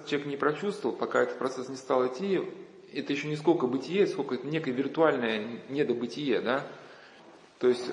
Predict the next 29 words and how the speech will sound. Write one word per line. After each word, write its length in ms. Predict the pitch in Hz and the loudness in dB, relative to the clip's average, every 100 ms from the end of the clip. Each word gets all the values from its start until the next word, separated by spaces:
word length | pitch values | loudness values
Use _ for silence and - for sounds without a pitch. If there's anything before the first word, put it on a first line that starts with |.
| - | -6
э, 640 | 101 101 95 92 82 71 64 - - - - - - - - - - - - - - - | -2 0 0 0 0 -4 -6 -12 -18 -20 -20 -20 -20 -20 -20 -20 -18 -16 -16 -18 -18 8
человек 240 | 175 180 | 10 10
не, 200 | 160 156 | 8 2
не 200 | 143 170 | 2 4
видит 280 | 190 190 - | 8 8 6
и 40 | |
не 100 | 151 | 2
чувствует, 560 | 147 196 - 139 131 - - - - - | 2 0 4 4 4 2 -10 -14 -16 -14
если 320 | 110 135 123 | 0 0 2
своими 240 | 143 143 | 6 6
словами, 480 | 123 - 151 175 127 - | 6 6 6 6 2 0
те-, 180 | 123 120 - - | -4 -6 -10 -10
э, 240 | 127 117 | 0 2
того, 300 | 110 139 170 | 4 8 8
что 180 | 180 135 | 6 2
стоит 320 | - 147 156 | 2 4 6
за 100 | 120 | 6
этой 200 | 113 - | 6 6
реальностью, 400 | 123 117 101 - | 6 4 2 0
тех 140 | 131 110 | 0 2
законов. 440 | 113 - 110 80 - - - - - - _ _ - - - - - - - - - - _ _ _ _ _ _ - | 2 0 -2 -4 -10 -16 -14 -16 -16 -20 _ _ -20 -20 -20 -20 -20 -20 -20 -20 -20 -20 _ _ _ _ _ _ -4
Вот 520 | - 170 - - - - - - - - - - - _ _ _ _ - - - - - | 8 10 10 2 -10 -12 -16 -18 -20 -20 -20 -20 -20 _ _ _ _ -20 -20 -20 -12 8
к 60 | |
вопросу, 460 | 143 156 180 123 120 | 8 10 10 10 6
э, 400 | 113 - 80 117 | 6 4 0 -2
где 180 | 123 165 | 4 4
искать 260 | 151 143 127 | 6 4 4
это 160 | 143 | 2
личное. 560 | 143 156 - 107 95 | 2 2 0 -2 -2